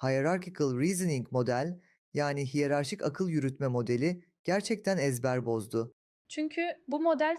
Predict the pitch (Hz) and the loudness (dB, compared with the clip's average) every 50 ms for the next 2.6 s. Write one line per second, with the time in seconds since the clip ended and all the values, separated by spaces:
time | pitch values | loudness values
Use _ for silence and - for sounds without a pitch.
0 | - - 294 285 277 277 277 254 311 302 254 254 262 269 285 320 311 294 285 240 | -2 -2 -2 0 0 0 0 -2 -2 -2 0 0 0 0 0 -2 0 -2 -2 -2
1 | 285 285 285 262 247 240 254 269 285 269 269 240 247 240 240 240 240 - 247 247 | 0 0 0 2 2 2 2 0 0 -2 -2 -2 0 0 -2 -2 -2 0 0 0
2 | 254 254 - 233 202 190 190 196 196 196 - | 0 0 -4 -4 -4 -4 -4 -6 -10 -12 -16